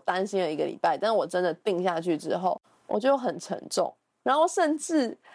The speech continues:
有一点让我怀疑我是不是应该做这个决定，我是不是真的要去美国，然后我有必要把我钱全部花光吗？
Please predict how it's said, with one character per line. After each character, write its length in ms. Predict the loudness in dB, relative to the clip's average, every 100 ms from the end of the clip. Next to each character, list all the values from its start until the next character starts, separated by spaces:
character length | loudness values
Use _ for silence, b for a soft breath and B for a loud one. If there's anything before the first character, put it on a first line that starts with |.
| B B
有 180 | 4 4
一 60 |
点 200 | 2 -4 0
让 200 | 0 4
我 160 | 4
怀 380 | 4 4 2 2
疑 340 | 0 -4 -2 0
我 300 | 2 0 0 -8
是 160 | -2 0
不 40 |
是 120 | 2
应 40 | 2
该 160 | 2
做 140 | 2 2
这 80 |
个 100 | 2 0
决 200 | -4 -4
定， 160 | -2
我 80 | 0
是 140 | 0 0
不 40 |
是 40 |
真 100 | 2
的 60 | 2
要 100 | 2
去 160 | -2 -4
美 160 | -6 -10
国， 160 | -10 -12 _
然 200 | -4 -2
后 340 | 2 4 4 4
我 120 | 2
有 40 |
必 120 | 2 2
要 80 |
把 120 | 4 2
我 120 | 0
钱 280 | -2 -4 -2
全 140 | -2
部 60 | 2
花 260 | 4 2 4
光 180 | 2 2
吗？ 220 | -2 -4